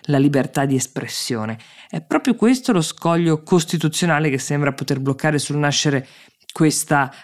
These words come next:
eh, controffensiva, diciamo, contro l'app cinese a livello statale e federale. Nel frattempo, la ByteDance si è detta pronta a difendersi in ogni modo. In un comunicato stampa ha fatto sapere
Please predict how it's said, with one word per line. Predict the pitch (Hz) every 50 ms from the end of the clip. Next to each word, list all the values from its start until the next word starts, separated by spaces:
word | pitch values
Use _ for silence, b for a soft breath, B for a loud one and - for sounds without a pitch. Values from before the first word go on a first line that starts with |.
| B
eh, | - - 139 135 131 131 131
controffensiva, | - 165 160 151 135 147 143 - - 151 143 135 - - - 180 165 147 139 127
diciamo, | 127 123 - - 135 123 120 123 120
contro | - 127 123 - 120 127
l'app | 135 131 131 - - -
cinese | - - - 151 147 147 143 139 135 131 131 131
a | 127
livello | 131 135 135 135 135 135
statale | 127 - - 143 - 143 135 139
e | 131
federale. | - - 143 131 131 127 123 120 123 131 131 B B B B B _
Nel | - 185 185 180
frattempo, | 170 - 208 208 208 - 156 135 131 127 135 131 - 156 165 185 208 208 B B B
la | - 127 123
ByteDance | 131 143 151 180 - 175 165 156 156 160 156 - 196
si | 175 - 160
è | 147
detta | 135 131 131 - 131
pronta | - - 156 156 143 -
a | 127
difendersi | 127 131 - 147 143 139 131 127 - - - - - _
in | - 196 185
ogni | 151 131 139 175
modo. | 180 160 110 107 113 127
In | 135 135
un | 131 131
comunicato | - 139 139 143 143 135 - 151 143 -
stampa | 131 - - 156 147 131
ha | 127
fatto | - - 143 - 135
sapere | - - 139 139 151 143 131 123